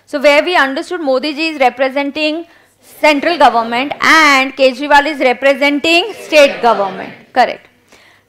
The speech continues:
Now, नहीं बेटा, एग्री टैक्स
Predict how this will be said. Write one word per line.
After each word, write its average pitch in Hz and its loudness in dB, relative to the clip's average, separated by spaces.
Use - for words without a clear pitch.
Now, 294 4
नहीं 302 -2
बेटा, 294 2
एग्री 240 -2
टैक्स 277 0